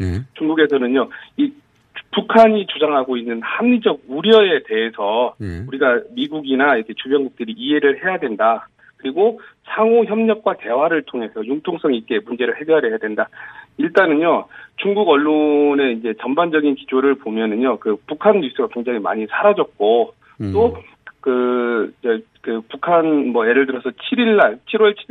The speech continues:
Speaker 2: 일 날 미국 그, 그 미국 국장이었던 권정근이 말했던 그 미국과 대화가 없다, 이런 말에 대해서 일반 신문, 뭐 신화사 같은 데서는 굉장히 기계 있는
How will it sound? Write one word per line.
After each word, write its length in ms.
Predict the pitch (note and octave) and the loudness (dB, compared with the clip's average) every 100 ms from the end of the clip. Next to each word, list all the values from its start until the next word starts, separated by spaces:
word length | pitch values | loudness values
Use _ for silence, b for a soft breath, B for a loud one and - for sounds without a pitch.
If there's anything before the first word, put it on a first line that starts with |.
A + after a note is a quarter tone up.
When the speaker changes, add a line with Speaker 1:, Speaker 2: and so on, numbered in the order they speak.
| G3 | -4
Speaker 2:
일 80 | F3+ | 0
날 240 | G3+ F#3+ B2 | 0 0 -4
미국 340 | C3 D3+ D#3 _ _ | -8 -8 -14 _ _
그, 300 | - A#2 A#2 - F#2+ - - | -10 -8 -6 -8 -12 -14 -10
그 140 | A#2 A2+ | -10 -4
미국 260 | D3 F#3 | -4 -4
국장이었던 600 | - D3 D#3 C#3 A#2 C#3 A2+ | -6 -4 0 0 0 -4 -2
권정근이 840 | B2+ C#3+ E3+ E3+ D#3+ D#3+ D3+ C3+ - B B B - - D#3 D3 | -2 0 0 0 -2 0 0 0 -6 B B B -10 -2 2 4
말했던 580 | G#2 C3+ C#3+ D#3+ C#3+ A2+ | 4 2 0 2 2 0
그 100 | A#2+ | -8
미국과 360 | A2+ D3+ C#3 D3 | -8 -10 -2 -2
대화가 300 | - B2+ B2 | 2 0 0
없다, 400 | - - D#3 A2+ | -4 -2 0 0
이런 220 | B2 D3+ F3 | -2 -2 0
말에 300 | E3 D3+ A#2+ | 2 2 0
대해서 280 | A2+ A2+ B2+ | -4 -4 -2
일반 380 | B2 D#3+ G3 E3 | 0 2 0 -2
신문, 280 | D3+ B2+ A#2 | -4 -4 -4
뭐 100 | A3 - | -10 -2
신화사 300 | G#3 G3+ F#3+ | 0 2 0
같은 300 | D#3+ - D3 | -2 -2 -4
데서는 340 | A#2+ B2+ C#3 | -4 -2 -4
굉장히 360 | C#3 C#3 F3 E3 - | -2 -2 -2 -4 -6
기계 260 | E3 G3+ G#3 | -4 2 2
있는 380 | G3 F3+ E3+ | 2 0 -2